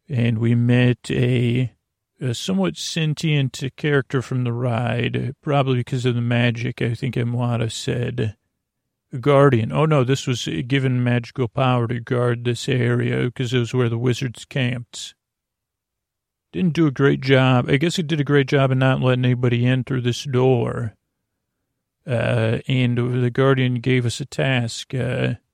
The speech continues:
clear the restrooms out of plush platers, uh, plush gator, and, uh, seal the restrooms, which I guess we forgot to do. Uh, so we'll have to go back and do that.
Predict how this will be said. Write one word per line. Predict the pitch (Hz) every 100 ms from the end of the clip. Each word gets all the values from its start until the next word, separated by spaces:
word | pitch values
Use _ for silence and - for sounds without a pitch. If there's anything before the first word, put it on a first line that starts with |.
| _ _ _
clear | _ 160 151
the | 135
restrooms | 127 127 - - 123 117 120
out | 120
of | 110 -
plush | - - 131 - -
platers, | 156 143 139 127 120 -
uh, | 131 123
plush | - 143 131 - - 135 135
gator, | 120 123 131 123 120 123 - _ _ _ _ _ _ _ _ _ _ _ _ _ _
and, | - 117 113 110 107 107
uh, | 110
seal | - - 175
the | 156
restrooms, | 131 120 - 147 139 -
which | 123
I | 127
guess | 123 135 -
we | 127
forgot | 135 127 127 123
to | -
do. | 131 120 127 123 120 120 123 110 _ _ _ _ _ _ _ _ _ _ _ _ _ 123
Uh, | 123 120 123 120 120 117
so | - 127
we'll | 123
have | 120 117
to | 131
go | 117
back | 127 113 -
and | 120
do | 120
that. | 120 120 117 - -